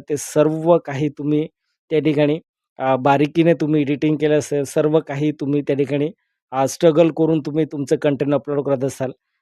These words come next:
आणि जर अचानक तुमचं त्या ठिकाणी स्ट्राईक येऊन गेलं किंवा तुम-, तुमचं चॅनेल डिलीट होऊन गेलं किंवा तुमच्यावर कारवाई होऊन गेली, तर तुम्हाला कसं वाटेल?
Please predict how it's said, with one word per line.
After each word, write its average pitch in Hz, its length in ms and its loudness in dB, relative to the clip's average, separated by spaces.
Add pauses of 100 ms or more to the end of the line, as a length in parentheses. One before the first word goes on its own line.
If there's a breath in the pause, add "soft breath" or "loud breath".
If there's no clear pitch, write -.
(120)
आणि 147 160 -2
जर 151 180 4
अचानक 143 500 0 (100)
तुमचं 147 300 -4
त्या 143 140 0
ठिकाणी 143 280 0
स्ट्राईक 143 300 -2
येऊन 143 200 0
गेलं 139 160 -2
किंवा 131 200 -4
तुम-, 135 200 -6
तुमचं 131 220 -4
चॅनेल 143 320 -2
डिलीट 139 300 -2
होऊन 139 160 -2
गेलं 135 200 -2
किंवा 135 260 -8
तुमच्यावर 139 560 -4
कारवाई 143 380 2
होऊन 147 200 2
गेली, 135 220 -2 (440)
तर 160 80 -4
तुम्हाला 151 300 2
कसं 147 280 0
वाटेल? 113 360 -8